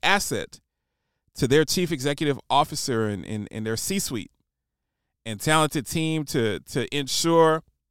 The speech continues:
that the, that the product that the church workers have is a strong product, is a robust product. And, and I'm very proud to be a part of this organization, and,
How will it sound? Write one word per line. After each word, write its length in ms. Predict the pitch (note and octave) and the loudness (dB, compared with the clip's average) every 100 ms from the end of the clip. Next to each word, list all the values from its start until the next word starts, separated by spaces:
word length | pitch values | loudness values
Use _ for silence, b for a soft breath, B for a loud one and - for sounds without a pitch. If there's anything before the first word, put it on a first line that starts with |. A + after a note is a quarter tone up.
| _ _ | _ _
that 240 | C3+ C3 - | 0 0 2
the, 340 | A#2 A2+ G#2+ | 2 2 0
that 120 | A#2 A2 | -4 -8
the 80 | |
product 640 | G#2+ - E3+ F3 E3+ - - _ _ _ _ _ _ _ _ _ _ | -6 4 6 8 4 -2 -20 _ _ _ _ _ _ _ _ _ _
that 140 | C3+ A#2+ | -6 -4
the 100 | A2 | 0
church 400 | - F#3+ F#3 E3 | 6 8 6 6
workers 440 | E3+ - D3+ - | 4 4 0 2
have 500 | D#3 E3 D3 A#2+ - _ _ _ - | 6 8 6 4 -4 _ _ _ -6
is 140 | B2 | -2
a 80 | A2+ | 0
strong 400 | - C#3+ D3+ C#3+ | 0 4 4 4
product, 420 | D#3 D3 A#2 - | 6 6 6 -2
is 120 | G2 | -6
a 60 | G#2 | -2
robust 440 | A2 C3 A#2+ - | 2 2 2 -2
product. 420 | C3 A#2 A#1+ - | 0 0 -2 -8
And, 160 | F2+ F#2 | -12 -10
and 140 | F2+ | -2
I'm 160 | C3+ F3+ | 0 2
very 220 | F3 F3 | 2 2
proud 680 | - - D#3 F3+ D3 F#2+ - _ _ _ _ - | 0 2 8 10 8 4 -6 _ _ _ _ -8
to 80 | A2+ | -2
be 120 | B2 | -2
a 80 | G#2 | 0
part 260 | - C#3+ | 2 4
of 100 | C3 | 4
this 160 | C3 - | 0 -2
organization, 840 | B2+ A#2+ A2+ A2 A#2 - A2+ G#2+ | -4 -4 -4 -4 -4 -4 -4 -4
and, 340 | - G#2 G2 | -6 -6 -8